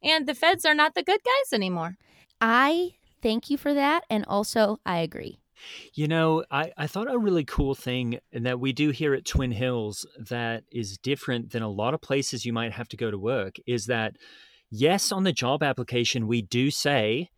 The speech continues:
Speaker 3: um, "Have you ever committed a felony?"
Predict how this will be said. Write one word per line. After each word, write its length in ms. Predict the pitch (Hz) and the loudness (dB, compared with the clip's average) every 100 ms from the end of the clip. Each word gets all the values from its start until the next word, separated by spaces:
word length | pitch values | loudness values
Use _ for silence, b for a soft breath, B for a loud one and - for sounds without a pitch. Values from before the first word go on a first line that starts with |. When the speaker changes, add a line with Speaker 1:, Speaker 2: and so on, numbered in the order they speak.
| _ _ _ - | _ _ _ -6
Speaker 3:
um, 420 | 123 120 117 113 - | -2 0 0 -2 -6
"Have 240 | - 131 | -6 -2
you 160 | 131 135 | 2 2
ever 140 | 135 | 2
committed 360 | - 143 131 123 | -2 -2 0 -2
a 40 | |
felony?" 640 | - 131 139 98 95 143 | -2 -2 -2 -2 -6 -10